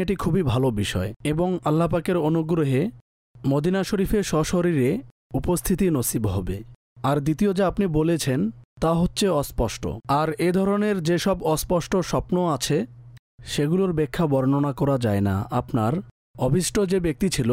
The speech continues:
তার জন্য যা দোয়া করছেন তা যদি আপনার স্মরণ থাকতো বা স্পষ্ট হতো অথবা কোনো ইশারা বা কোনো কুলু থাকতো, সেক্ষেত্রেও সে ব্যাপারে কিছু বলা যেত, কিন্তু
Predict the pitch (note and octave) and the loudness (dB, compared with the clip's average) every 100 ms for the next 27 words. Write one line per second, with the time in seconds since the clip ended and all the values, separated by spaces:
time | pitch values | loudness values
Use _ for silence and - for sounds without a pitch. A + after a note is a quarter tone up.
0 | C3+ D3 C#3 D#3+ E3 D#3+ D#3 C3+ D3 - | 2 0 0 0 0 0 0 2 0 0
1 | D#3 B2+ B2+ C#3+ G3+ - - _ _ - | -2 -2 -2 -2 -4 -10 -20 _ _ -4
2 | C#3+ D#3 F3+ F3+ F#3 F3 - D3 E3+ D3 | -2 0 0 0 0 -2 0 0 0 0
3 | B2+ - B2+ D3 D3 - D#3+ - E3+ C3+ | 0 0 2 2 0 0 -2 0 0 0
4 | A#2+ B2+ C3 F3 E3 D#3+ C3+ B2 F#3+ - | 0 0 2 0 0 0 0 0 -2 -6
5 | - _ _ - C3+ F3 F#3 G3 F#3+ G3 | -20 _ _ -4 0 2 2 2 0 0
6 | G3 D#3+ F#3 - C3+ - A#2+ A3 - _ | 0 0 0 0 -2 0 0 -2 -6 _
7 | _ - - E3+ F#3 E3 F#3 G3 - E3 | _ -10 -2 0 0 0 0 0 2 0
8 | E3+ E3 C3 B2 C3+ D#3 - F3 C3+ B2 | 0 0 0 0 0 -2 0 0 2 2
9 | A2+ G#2+ G2+ G2 - D3+ D3+ | 2 0 0 -2 0 0 2